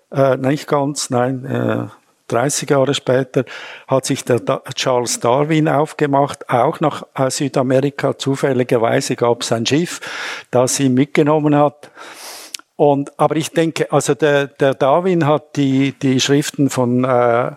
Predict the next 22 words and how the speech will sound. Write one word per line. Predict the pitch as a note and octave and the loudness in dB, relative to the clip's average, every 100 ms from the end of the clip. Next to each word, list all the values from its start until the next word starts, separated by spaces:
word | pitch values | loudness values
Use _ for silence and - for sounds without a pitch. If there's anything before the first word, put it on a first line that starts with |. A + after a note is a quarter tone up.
| - - - | -14 -20 -6
Alexander, | D3+ C3 - B2+ B2 C3+ C3+ - - - C3+ B2+ | 0 0 0 0 2 2 -2 -2 -4 -2 -2 -2
äh, | |
von | - B2+ B2 | 0 2 2
Humboldt | C3 B2+ A#2 A#2+ | 2 2 2 0
sehr | - B2 C3 | 0 0 2
genau | C3 A#2 A#2+ | 0 0 0
gekannt. | A#2+ - A2+ B2 G#3 - - - - - - - - - - | -2 -6 -2 0 -2 -6 -12 -12 -14 -20 -20 -20 -20 -8 2
Und, | C#3+ D#3 D#3+ - _ _ | 4 4 2 -4 _ _
und | D#3+ C#3+ | -2 0
er | D3+ G3 | 2 2
hat | F3 F#3 - | 2 -2 -2
im | D#3 | -2
Grunde | D3 C#3+ F3+ E3 | 0 2 0 0
genommen | E3 C#3+ C#3+ D3+ D3 C#3 | 0 2 0 0 0 -2
diese | - D3+ C#3 C3 C#3 | 0 2 2 2 2
Wechselwirkung | F3 - E3+ D#3 D#3 D3+ - A#2+ A2 A2+ - - - | 2 2 0 4 2 2 0 0 0 -4 -8 -16 -10
zwischen | - D3 - C3 | 0 0 2 2
einem | B2+ B2+ A#2 | 0 0 0
Lebewesen | C3 D#3+ E3+ D3 C#3+ C#3 | 0 2 0 0 0 0
und | A#2+ | 0
seiner | - B2 B2 | 0 0 0
Umwelt, | C3+ B2+ D3 D3+ D#3 | 0 0 4 4 2